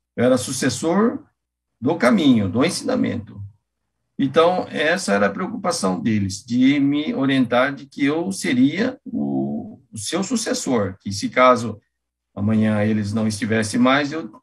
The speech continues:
deveria seguir essa, essa fé. Mas aí, no meio do caminho, entrou esse Kyokai, né, em mil novecentos e oitenta e seis, na época eu tinha vinte e três anos, né, e, é,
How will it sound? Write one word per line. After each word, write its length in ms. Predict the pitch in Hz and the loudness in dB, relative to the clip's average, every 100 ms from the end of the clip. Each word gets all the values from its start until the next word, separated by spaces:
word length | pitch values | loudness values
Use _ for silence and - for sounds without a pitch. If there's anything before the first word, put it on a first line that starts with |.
| _ | _
deveria 440 | 110 120 127 120 127 | -2 0 2 2 0
seguir 380 | - - 120 127 | -2 0 0 0
essa, 360 | - - 214 - | -4 -4 -4 -4
essa 240 | 120 - | -4 -4
fé. 320 | 98 - - _ _ _ _ _ _ - | -8 -12 -16 _ _ _ _ _ _ 0
Mas 200 | 127 135 | 4 6
aí, 340 | 151 165 185 | 4 4 2
no 180 | 190 175 | 0 2
meio 240 | 170 160 156 | 4 4 4
do 140 | 160 | 2
caminho, 580 | 165 151 156 185 139 - | 2 2 0 -4 -4 -4
entrou 320 | 110 101 110 | -4 -2 -2
esse 200 | 110 131 | -2 -4
Kyokai, 540 | - 143 135 135 135 110 | -6 -4 2 2 2 2
né, 260 | 98 254 - _ _ _ _ - | -2 -4 -10 _ _ _ _ -6
em 100 | 107 | 0
mil 220 | 110 104 | 0 2
novecentos 400 | 104 98 113 107 | 0 -2 -2 -2
e 20 | |
oitenta 300 | 120 117 117 | -2 -2 -2
e 60 | 131 | -2
seis, 280 | - 101 98 | -4 -4 -2
na 140 | 113 | 0
época 260 | 113 - 113 | 0 -4 -6
eu 80 | |
tinha 300 | 101 117 110 | -4 -2 -2
vinte 400 | 92 117 120 104 | 0 2 2 0
e 60 | - | -4
três 280 | 107 123 220 | 0 2 2
anos, 320 | - - 277 _ _ _ _ _ _ _ - | -2 -2 -6 _ _ _ _ _ _ _ -12
né, 140 | - - - _ _ _ - | -10 -10 -18 _ _ _ 2
e, 300 | 135 147 160 | 4 4 0
é, 1600 | 160 - 139 135 135 135 131 131 127 123 123 120 113 - - | -2 -2 0 2 4 4 4 4 2 2 2 0 -2 -8 -16